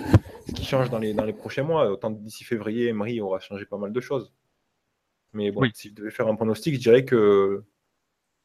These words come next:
Speaker 1: idéalement, le, le scénario à planter contre le, le,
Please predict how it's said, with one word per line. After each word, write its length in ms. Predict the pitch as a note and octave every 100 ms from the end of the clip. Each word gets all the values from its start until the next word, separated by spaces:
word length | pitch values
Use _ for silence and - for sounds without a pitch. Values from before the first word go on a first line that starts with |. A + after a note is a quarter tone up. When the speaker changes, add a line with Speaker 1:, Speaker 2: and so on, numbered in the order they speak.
| _ -
Speaker 1:
idéalement, 540 | A#2 A2 G#2+ C3+ D3+
le, 320 | D3 A#2 G#2
le 100 | G2+
scénario 340 | G2 G#2+ G#2 G#2+
à 200 | G2+ -
planter 320 | G#2+ G2+ A2+
contre 280 | G#2 G2+ G2+
le, 220 | G2 G2
le, 200 | G2